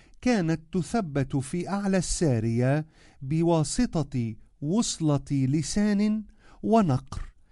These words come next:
ليتشكل حرف تي استهلالي ضخم جدًا.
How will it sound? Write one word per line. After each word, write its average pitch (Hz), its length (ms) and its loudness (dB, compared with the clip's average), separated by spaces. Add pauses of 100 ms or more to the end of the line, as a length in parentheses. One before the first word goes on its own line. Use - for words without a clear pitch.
(160)
ليتشكل 175 1120 0 (100)
حرف - 560 -4 (580)
تي 175 500 0 (840)
استهلالي 147 1400 0 (300)
ضخم 131 800 0 (420)
جدًا. 107 560 -2